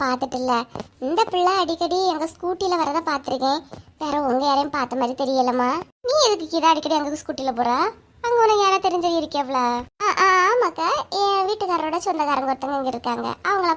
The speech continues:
பாக்குறதுக்கு போவேன். ம், நம்மளாம் வட்டி பணம் வாங்க போறோம்னு தெரிஞ்சா இவ்வளோலயே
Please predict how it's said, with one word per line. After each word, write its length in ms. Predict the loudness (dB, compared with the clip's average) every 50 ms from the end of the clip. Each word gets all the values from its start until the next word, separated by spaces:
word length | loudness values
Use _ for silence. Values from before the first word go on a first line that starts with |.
| 0 -2
பாக்குறதுக்கு 420 | -2 -2 -4 -6 -6 -6 -6 -6 -4 -4
போவேன். 300 | -4 -4 -4 -6 -6 -8 -12 -20 _ _ -10 -6 -2
ம், 320 | -2 0 0 0 0 -2 -4 -6 -6 -6
நம்மளாம் 340 | -4 -2 -2 -2 0 0 0
வட்டி 180 | -2 -2 -2 -2
பணம் 220 | 0 0 2 2
வாங்க 180 | 0 0 -2 -4
போறோம்னு 240 | -4 -4 -4 -4 -4 -4
தெரிஞ்சா 240 | -6 -4 0 2 2 2
இவ்வளோலயே 340 | 2 0 0 0 0 0